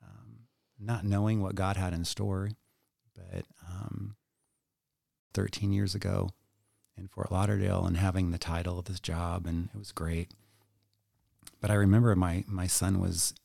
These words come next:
in his addiction. Um, and I remember vividly going to a restaurant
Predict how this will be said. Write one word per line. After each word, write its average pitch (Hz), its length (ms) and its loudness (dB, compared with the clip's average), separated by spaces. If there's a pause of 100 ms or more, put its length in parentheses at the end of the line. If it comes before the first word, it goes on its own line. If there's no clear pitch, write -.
(180)
in 101 140 -10
his 95 220 -14
addiction. - 540 -6 (760)
Um, 104 480 -4 (480)
and 95 420 -2
I 95 60 -2
remember 98 560 4
vividly 95 540 0
going 92 340 2
to - 120 0
a 92 60 2
restaurant 87 640 -2